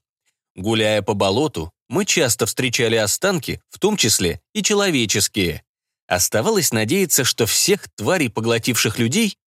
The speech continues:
уже выбили. Через час нашли ещё одну плавучую подушку, на которой у терморек жались друг к другу ранее встреченные пиявки.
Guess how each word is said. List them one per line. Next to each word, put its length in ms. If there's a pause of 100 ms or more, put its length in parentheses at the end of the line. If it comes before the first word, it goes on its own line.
(100)
уже 260
выбили. 520 (600)
Через 280
час 520
нашли 360
ещё 480
одну 260
плавучую 560
подушку, 640 (300)
на 120
которой 300 (420)
у 100
терморек 420
жались 360
друг 280
к 40
другу 400
ранее 360
встреченные 600
пиявки. 720